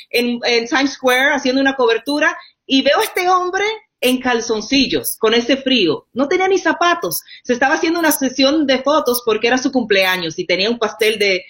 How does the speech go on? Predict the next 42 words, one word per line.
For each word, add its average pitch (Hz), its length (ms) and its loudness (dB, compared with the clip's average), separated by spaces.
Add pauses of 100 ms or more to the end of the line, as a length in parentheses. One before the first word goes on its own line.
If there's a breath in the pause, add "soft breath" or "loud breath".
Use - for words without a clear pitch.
(160 loud breath)
de, 190 300 0
de 190 160 -2
cumpleaños. 277 680 -2 (280 soft breath)
Y 269 320 2
me 247 100 2
le 240 120 2
acerco 349 480 0
sin 220 120 -4
saber 202 280 0
que 285 60 0
era 240 100 2
latino 233 540 0 (200 loud breath)
y 220 140 -2
le 220 120 2
digo, 254 400 2
"Aren't 285 260 0
you 415 120 2
cold?" 277 380 0
Y 349 60 0
me 240 120 0
dice, 269 460 -2
"A 277 60 0
little 370 300 2
bit." 202 280 0 (500 loud breath)
Le 254 300 0
pido 330 280 2
sus 349 180 -4
redes 302 260 0
sociales, 226 580 -2
me 220 280 -2
conecto 247 360 -2
con 339 220 -2
él 214 340 2 (100)
y 175 120 0
digo, 190 200 2
"Tenemos 160 360 -4
que - 80 -2
hacer, - 200 -4
este 240 260 -2
tipo 330 340 0
es 370 260 0 (300)
latino 247 920 0